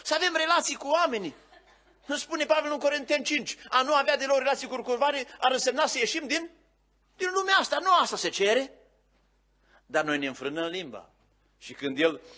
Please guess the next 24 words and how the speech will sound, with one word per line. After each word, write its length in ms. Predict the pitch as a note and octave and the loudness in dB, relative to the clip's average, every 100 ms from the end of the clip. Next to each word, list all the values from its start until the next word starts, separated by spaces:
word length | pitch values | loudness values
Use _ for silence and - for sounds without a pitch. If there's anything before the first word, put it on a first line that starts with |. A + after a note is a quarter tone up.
| - _ _ _ _ _ | -20 _ _ _ _ _
deschide 500 | A#2+ C#3+ - F3+ D#3 | -4 -4 -2 0 0
un 100 | D3 | 0
subiect 400 | D3+ C#3 E3 - | -4 -2 -2 -2
imoral, 600 | C#3+ C#3+ D3 F#3+ F#3+ - - _ _ _ _ - _ _ _ | 0 4 6 4 2 -8 -20 _ _ _ _ -20 _ _ _
noi 240 | A#2+ C#3 C#3+ | -6 -2 0
deja 240 | C#3+ D3 | 2 2
avem 200 | C#3+ D#3 | 2 -2
sobrietate 640 | - D3 C#3+ C#3 D3 C#3 | -4 -4 -2 0 0 -2
pe 120 | C#3 - | -6 -4
față. 500 | G3+ F#3 - F#2 _ _ _ _ _ _ | -2 -2 -4 -14 _ _ _ _ _ _
Și 140 | - G#2+ | -20 -16
spunem: 320 | B2+ B2+ A#2+ | -10 -8 -6
"Omule, 420 | C#3+ C#3 A#2+ F#2+ _ _ _ _ _ _ _ _ _ | -6 -6 -8 -8 _ _ _ _ _ _ _ _ _
dacă 240 | A2+ A#2+ | -8 -4
ai 60 | A2+ | -6
ști 140 | G#2 | -8
tu 100 | A2+ | -12
ce 140 | A#2 A2+ | -10 -10
înseamnă 540 | G2+ A2+ A2+ A2 G#2 _ _ _ _ _ _ | -6 -4 -4 -6 -12 _ _ _ _ _ _
să 200 | - - | -14 -4
ai 120 | A2+ | -2
o 60 | A#2 | -2
familie 440 | A#2+ A2 A#2+ A2 | -4 -6 -6 -8
curată, 600 | G#2+ A2+ B2 D3+ - G2 | -8 -4 -2 -2 -6 -20